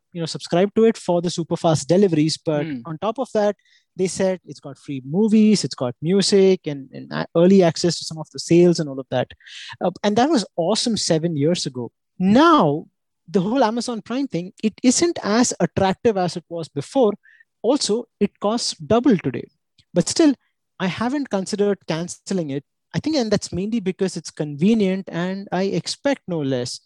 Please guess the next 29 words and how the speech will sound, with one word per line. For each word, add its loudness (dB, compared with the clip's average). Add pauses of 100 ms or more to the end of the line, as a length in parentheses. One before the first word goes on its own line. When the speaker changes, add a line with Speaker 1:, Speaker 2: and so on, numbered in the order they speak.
(140)
Speaker 1:
Sort -4
of, -4 (340)
it's -6
become -4
a -4
part -4
of -12
my -4
habit, -4
I -6
think. -16 (600)
Speaker 2:
Yeah, -6
I'm -2
actually -6
fortunate -6
enough -6
to -12
work -4
in -8
the -12
digital -8
loyalty -8
industry. -14 (400)
This -12
entire 0
space -6
is -12 (160)
built -2
on -6